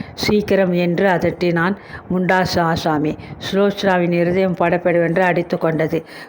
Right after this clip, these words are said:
கால்கள் தரையில் பாவ மறுத்தன. கொலைகளத்திற்கு செல்லும் கைதி போல்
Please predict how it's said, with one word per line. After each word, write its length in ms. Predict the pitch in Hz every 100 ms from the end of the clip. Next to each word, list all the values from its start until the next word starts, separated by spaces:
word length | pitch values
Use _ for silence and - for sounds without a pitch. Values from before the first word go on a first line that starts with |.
| -
கால்கள் 520 | 190 185 196 185 180
தரையில் 460 | 175 175 185 190 185
பாவ 340 | 165 170 185
மறுத்தன. 540 | 175 165 - 165 160 - - - - - -
கொலைகளத்திற்கு 800 | 185 202 190 180 175 180 165 180
செல்லும் 400 | 170 180 170 175
கைதி 400 | 170 170 190 185
போல் 360 | - 196 185